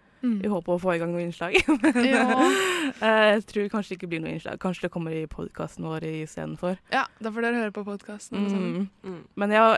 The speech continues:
Speaker 2: jeg begynte å våkne veldig tidlig i det siste, eh, som, eh, ikke er veldig meg. Identiteten min er at jeg som sover til to.
Speaker 1: <laughs>
Speaker 2: Eh,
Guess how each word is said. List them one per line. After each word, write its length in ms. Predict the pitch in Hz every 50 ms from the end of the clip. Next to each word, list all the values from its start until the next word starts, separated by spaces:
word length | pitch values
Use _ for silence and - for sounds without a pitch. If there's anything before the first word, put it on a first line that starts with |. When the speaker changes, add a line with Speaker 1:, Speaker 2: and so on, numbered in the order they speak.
| -
Speaker 2:
jeg 220 | - 220 226 220 196
begynte 320 | 190 208 214 214 - 262
å 60 | 254 254
våkne 180 | 233 208 233 226
veldig 180 | 220 220 226 -
tidlig 280 | - 240 214 185 165
i 80 | 156 165
det 60 | 160
siste, 300 | 180 165 - - 220 240 277 262 _ _ _ _ _ _ _ _ _ _ -
eh, 280 | 196 202 196 196 202 196
som, 220 | 196 220 208 202 196 202
eh, 480 | 196 196 190 190 190 190 185 185 - - -
ikke 280 | 226 - _ - 190 196
er 60 | 196 196
veldig 180 | 175 170 180 185
meg. 280 | 185 214 254 247 214 _ _ _ _ _ _ _ _ _ _ _ -
Identiteten 640 | 202 202 202 185 208 202 - 202 180 170 - - 196
min 120 | 214 208
er 160 | 170 160 160
at 120 | 165 - 175
jeg 120 | 165 175
som 120 | 175 170
sover 400 | 165 - - 156 151 147 156 151
til 120 | - 160 -
to. 180 | - 226 247 254 226 _ _ _ _ - - - -
Speaker 1:
<laughs> 100 | 269 262 233 226 214 202 196 202 -
Speaker 2:
Eh, 680 | - 202 196 190 190 190 190 190 190 196 190 185 185